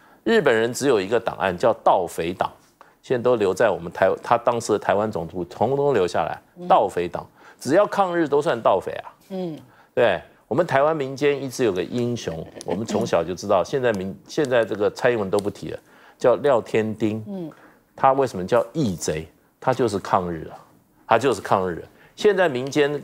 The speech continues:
Speaker 1: 在这个，在这个，这个，呃，新北市哈，那个八里啊，还有一个廖添丁的庙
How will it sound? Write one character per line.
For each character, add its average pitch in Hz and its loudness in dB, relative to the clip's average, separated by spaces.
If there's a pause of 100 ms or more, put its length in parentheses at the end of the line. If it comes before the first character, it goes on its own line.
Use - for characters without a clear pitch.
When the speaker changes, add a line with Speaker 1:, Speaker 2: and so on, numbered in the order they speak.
Speaker 1:
在 139 4
这 120 -2
个， 92 2
在 123 2
这 110 -4
个， 90 0 (400)
这 131 0
个， 92 0 (340)
呃， 87 -2
新 147 -2
北 85 0
市 101 0
哈， 78 -4
那 110 -2
个 92 0 (180)
八 139 2
里 98 -4 (120)
啊， - -10
还 - 2
有 104 2
一 90 -2
个 95 -2
廖 104 2
添 90 -4
丁 90 -4
的 78 -6
庙 85 -4